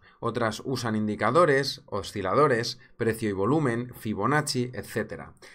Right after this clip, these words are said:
Y la mayoría usan al menos algún tipo de combinación entre ellas. Eso es una de las cosas importantes,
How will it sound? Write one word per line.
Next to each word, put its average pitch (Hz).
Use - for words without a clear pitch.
Y 131
la 131
mayoría 139
usan 180
al 170
menos 180
algún 143
tipo 151
de 135
combinación 117
entre 90
ellas. 85
Eso 120
es 135
una 127
de 107
las 98
cosas 123
importantes, 90